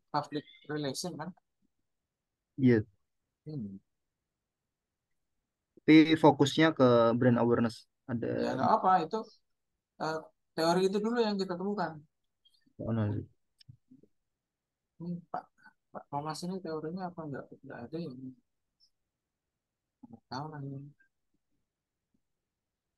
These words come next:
Speaker 1: Sekarang saya juga, kita nyari ke pasar gelap misalnya, gitu. Cari ke pasar gelap aja nih misalnya.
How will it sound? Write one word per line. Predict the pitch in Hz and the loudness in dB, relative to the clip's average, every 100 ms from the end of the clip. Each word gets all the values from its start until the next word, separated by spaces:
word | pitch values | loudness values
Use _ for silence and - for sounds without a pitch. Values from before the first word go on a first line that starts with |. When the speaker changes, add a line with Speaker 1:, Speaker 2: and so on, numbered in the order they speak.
| _ _ _ _ | _ _ _ _
Speaker 1:
Sekarang | - 123 156 175 | -12 -8 -6 -6
saya | 175 170 | -6 -8
juga, | 127 117 - _ _ _ _ _ _ _ | -8 -10 -10 _ _ _ _ _ _ _
kita | 139 139 | -10 -6
nyari | 123 135 131 | -6 -8 -8
ke | 131 131 127 - _ - | -8 -8 -10 -14 _ -14
pasar | 127 131 127 | -10 -8 -10
gelap | 110 123 143 143 | -8 -6 -6 -6
misalnya, | 143 131 147 143 | -12 -10 -12 -12
gitu. | 151 156 _ _ _ _ _ _ _ _ _ _ | -14 -18 _ _ _ _ _ _ _ _ _ _
Cari | - 120 123 | -20 -18 -16
ke | 120 | -16
pasar | 117 117 - | -14 -14 -14
gelap | 113 110 151 | -12 -10 -12
aja | 160 156 | -10 -12
nih | 151 | -12
misalnya. | 151 147 147 | -12 -12 -12